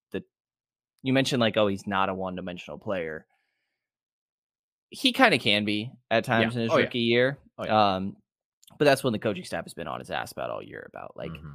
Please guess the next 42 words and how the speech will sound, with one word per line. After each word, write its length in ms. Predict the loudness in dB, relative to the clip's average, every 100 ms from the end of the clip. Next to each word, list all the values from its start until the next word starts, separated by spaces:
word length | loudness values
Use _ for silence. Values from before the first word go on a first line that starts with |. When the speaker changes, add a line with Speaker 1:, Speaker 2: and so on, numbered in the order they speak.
| -8
Speaker 1:
that's 160 | -2 2
why 80 |
Mike 260 | 2 2 -2
is 100 | -8
challenging 580 | -4 -4 -4 -8 -12 -12
him 280 | -10 -12 -12
to, 140 | -12
like, 200 | -12 -10
be 140 | -8
a 60 | -6
better 200 | -6 -6
rebounder 420 | -6 -4 -4 -6
earlier 360 | -8 -8 -10 -12
in 100 | -14
the 80 | -12
year. 280 | -10 -12 -14 _ _ _ _ -4
And 100 | -2
when 80 | 0
he 60 |
got 260 | 0 -2 -2 _ _ _ -10
challenged 680 | -4 -2 -2 -6 -10 -14 -20 _ _ _
in 140 | -8 -4
that 200 | -4 -4
way, 380 | -4 -6 -8 _ _ _ _ _
he 180 | -6
went 200 | -4 -2
out 160 | -2 -4
and 100 | -6
was 160 | -8 -10
a 80 | -12 _ _ -10
really 300 | -6 -4 -4
good 160 | -2
rebounder 400 | 2 2 2 -2 -4
right 160 | -4
after 320 | -6 -8 -10
that. 240 | -10 -10 -12 _ _ -8
Speaker 2:
Yeah. 160 | -8 -6 2
Speaker 1:
But 160 | 4 4
it's 120 | -2
inconsistent. 640 | -6 -4 0 0 -2 -12 -18 _ _ _ -16
Speaker 2:
Mm-hmm. 160 | -12 -4
Speaker 1:
Um, 420 | -2 -2 -4